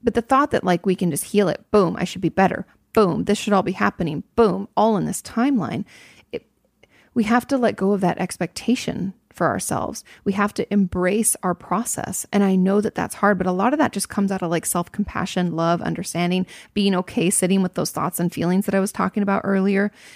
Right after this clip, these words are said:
Um, but it's, it's very normal. I wanna say that again, 'cause it is very normal to feel guilty about not recovering fast enough. Um, but we're just working with what we've got.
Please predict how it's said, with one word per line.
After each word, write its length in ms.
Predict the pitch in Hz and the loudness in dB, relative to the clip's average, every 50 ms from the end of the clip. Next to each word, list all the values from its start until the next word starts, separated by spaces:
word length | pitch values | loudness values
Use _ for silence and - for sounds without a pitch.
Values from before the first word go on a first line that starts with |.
| - - - | -18 -8 -2
Um, 400 | - 185 175 170 139 - - - - _ _ _ _ _ _ _ _ _ _ _ _ _ _ _ _ _ _ _ _ _ _ _ _ _ - | 0 2 2 2 0 -2 -6 -8 -10 _ _ _ _ _ _ _ _ _ _ _ _ _ _ _ _ _ _ _ _ _ _ _ _ _ -2
but 100 | - 214 | 0 0
it's, 140 | 208 196 - - - | 0 -2 -6 -4 0
it's 180 | - 208 - - | 0 0 2 2
very 200 | 214 220 214 196 | 2 2 4 4
normal. 560 | 190 185 190 185 185 - 123 139 208 202 208 - _ - | 2 2 2 0 0 -2 -2 -2 -4 -4 -6 -8 _ -4
I 40 | - | 0
wanna 200 | 185 185 180 175 | 0 2 2 0
say 160 | - - 175 | 0 0 0
that 120 | 170 165 160 | 0 0 -2
again, 280 | 165 - 160 143 - | -2 -4 -4 -6 -6
'cause 140 | - - - | -8 -6 -4
it 60 | 196 | 0
is 140 | 196 196 190 | 0 0 0
very 180 | 190 196 190 185 | 2 2 2 2
normal 260 | 180 180 175 175 165 | 2 2 0 0 -2
to 60 | 170 | -4
feel 180 | - - 165 165 | -4 -6 -8 -6
guilty 280 | - 165 156 156 - | -4 -4 -4 -4 -4
about 220 | 160 202 165 - 190 | -4 -4 -4 -4 -4
not 120 | 160 - | -6 -6
recovering 460 | - 156 - - - 160 180 147 156 | -6 -8 -8 -6 -6 -6 -4 -4 -6
fast 380 | - - - - 185 - - - | -6 -6 -6 -8 -6 -8 -8 -8
enough. 280 | - - 117 - - _ _ - - - - - - - | -6 -6 -6 -8 -10 _ _ -20 -20 -20 -20 -10 -2 0
Um, 440 | 185 175 175 170 165 160 151 - 226 _ _ _ _ _ _ _ _ _ _ _ _ _ _ _ _ _ _ _ _ _ _ _ _ _ _ _ _ _ _ _ _ _ | 2 2 2 2 0 -2 -4 -6 -8 _ _ _ _ _ _ _ _ _ _ _ _ _ _ _ _ _ _ _ _ _ _ _ _ _ _ _ _ _ _ _ _ _
but 120 | - 214 - | -2 0 2
we're 120 | 220 226 | 2 2
just 140 | 247 262 - | 2 0 0
working 400 | - 202 220 - 262 220 180 - | 0 0 0 0 0 0 0 0
with 220 | - 185 170 - | 0 -2 0 0
what 120 | - 185 - | -2 -2 0
we've 160 | 180 180 - | -2 -2 -2
got. 420 | - 185 180 214 202 - - - | 0 0 0 0 -2 -4 -8 -16